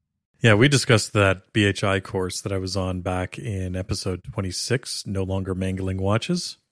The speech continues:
Fortunately, I am, well, we say that I'm no longer mangling watches, although what I ended up doing about a week and a half after we recorded that was I ended up mangling one of the pivots on a, uh,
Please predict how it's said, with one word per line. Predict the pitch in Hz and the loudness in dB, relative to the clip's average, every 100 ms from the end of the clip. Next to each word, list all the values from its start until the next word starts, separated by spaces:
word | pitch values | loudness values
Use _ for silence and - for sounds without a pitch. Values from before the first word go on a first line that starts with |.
| _ | _
Fortunately, | - 98 101 90 | -12 -8 -6 -6
I | 90 | -4
am, | 92 90 113 | -4 -6 -2
well, | 107 92 - _ _ _ _ | 0 0 -4 _ _ _ _
we | 107 | -8
say | - 101 | -2 0
that | 92 92 | 0 -2
I'm | 92 | -2
no | 92 | -2
longer | 92 92 92 | -2 -2 -2
mangling | 92 92 92 92 | -2 -2 -2 -2
watches, | 95 - 98 | -2 -2 -2
although | 92 95 90 90 - | 0 0 -2 -4 -4
what | 117 95 | 0 0
I | 92 | 0
ended | 90 92 | -2 -6
up | 90 | -2
doing | 98 95 | -2 -2
about | 90 92 | -2 -2
a | |
week | 92 92 | -2 -4
and | 101 | -4
a | |
half | 95 90 | -4 -4
after | 98 95 95 | -6 -6 -8
we | 95 92 | -8 -10
recorded | 95 - 113 101 | -6 0 2 4
that | 110 113 | 2 2
was | 107 98 95 - _ _ _ _ - | 2 0 -2 -10 _ _ _ _ -6
I | 98 | -4
ended | 90 92 | -2 -2
up | 92 98 | -2 -2
mangling | 92 92 90 92 90 90 - - | -2 -2 -2 -4 -4 -6 -10 -12
one | 185 98 95 | -8 -4 -4
of | 92 90 92 | -4 -6 -6
the | 90 90 90 92 - - | -4 -4 -4 -6 -10 -8
pivots | - 95 90 - | -4 -4 -4 -6
on | 110 98 92 | -6 -4 -4
a, | 92 90 | -4 -6
uh, | 92 | -6